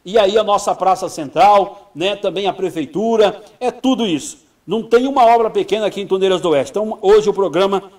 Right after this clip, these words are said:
é especial aí pra Tuneiras do Oeste. Beleza? Esse é o plantão. E amanhã, amanhã eu vou mostrar pra vocês. Gente, ontem eu mostrei as pessoas, profissionais de saúde,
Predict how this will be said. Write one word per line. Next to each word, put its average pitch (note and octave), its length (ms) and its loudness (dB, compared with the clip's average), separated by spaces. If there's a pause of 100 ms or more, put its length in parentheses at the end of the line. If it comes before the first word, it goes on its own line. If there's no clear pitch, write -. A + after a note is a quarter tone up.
é F3 80 -2
especial F3+ 580 0
aí E3 380 -4 (100)
pra F3+ 180 2
Tuneiras E3+ 640 -2
do F3+ 160 2 (260)
Oeste. F3+ 920 0 (180)
Beleza? F#3+ 640 -2 (280)
Esse B3+ 500 -2
é A3 100 0
o A#3 80 2
plantão. A3+ 480 -2
E A#3 160 -2
amanhã, C#4 680 2 (440)
amanhã B3+ 480 0
eu C4 80 0
vou B3+ 140 4
mostrar A3+ 280 4
pra A3+ 120 0
vocês. F3+ 240 -2
Gente, - 240 -6
ontem B3 420 -2
eu A3+ 100 4
mostrei F3 720 -4 (600)
as F3 180 2
pessoas, G#3+ 720 2 (300)
profissionais A3+ 540 2
de - 80 -16
saúde, F3 600 -2